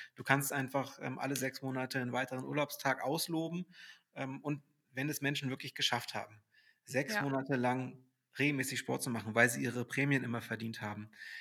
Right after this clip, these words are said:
Speaker 1: dann ist die Wahrscheinlichkeit groß, dass der gewährte Urlaubstag früher mal ein Krankenfehltag war, ähm, also man eigentlich gar keinen
Speaker 2: Absolut.
Speaker 1: Arbeitszeitverlust hat, auf der anderen Seite aber,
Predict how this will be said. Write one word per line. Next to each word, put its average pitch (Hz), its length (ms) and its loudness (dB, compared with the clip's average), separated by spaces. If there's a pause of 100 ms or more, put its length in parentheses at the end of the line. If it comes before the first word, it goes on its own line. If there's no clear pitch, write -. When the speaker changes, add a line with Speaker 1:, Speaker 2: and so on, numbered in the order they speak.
(100)
Speaker 1:
dann 117 140 2
ist 117 140 0
die 117 80 -2
Wahrscheinlichkeit 117 640 2
groß, 131 240 -2
dass - 140 -6
der 117 120 -4
gewährte 117 320 -2
Urlaubstag 127 580 0
früher 135 240 -2
mal 120 140 0
ein 127 100 -4
Krankenfehltag - 760 -4
war, 139 320 -2 (560)
ähm, 120 140 0
also 127 180 2
man 139 220 4
eigentlich 139 320 2
gar 139 160 2
keinen 135 280 4
Speaker 2:
Absolut. 214 140 -8
Speaker 1:
Arbeitszeitverlust 131 920 2
hat, 175 280 -4
auf 131 140 -2
der 139 120 -2
anderen 143 260 0
Seite 135 360 0
aber, 131 340 0